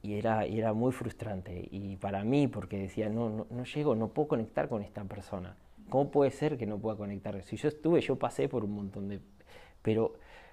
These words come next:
no podía conectar. Y después empecé a entender que no, que en mi vida yo vengo a, espero, inspirar a personas que están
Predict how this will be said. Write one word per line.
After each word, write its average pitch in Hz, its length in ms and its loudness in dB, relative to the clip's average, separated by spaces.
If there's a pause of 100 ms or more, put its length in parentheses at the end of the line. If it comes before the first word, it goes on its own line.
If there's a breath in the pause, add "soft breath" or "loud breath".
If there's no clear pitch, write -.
(320 loud breath)
no 123 180 2
podía 135 220 6
conectar. 117 600 0 (140)
Y 113 100 2
después 143 440 4
empecé 127 300 0
a 147 40 2
entender 139 520 0
que 110 160 0
no, 147 300 -2 (220)
que 104 280 -4 (520)
en 139 80 4
mi 160 120 8
vida 117 360 6 (280)
yo 143 200 4
vengo 110 460 2 (420)
a, 120 240 4 (640)
espero, 110 320 2
inspirar 113 720 2
a 110 120 -4
personas 131 480 -2
que - 100 -8
están 117 320 -6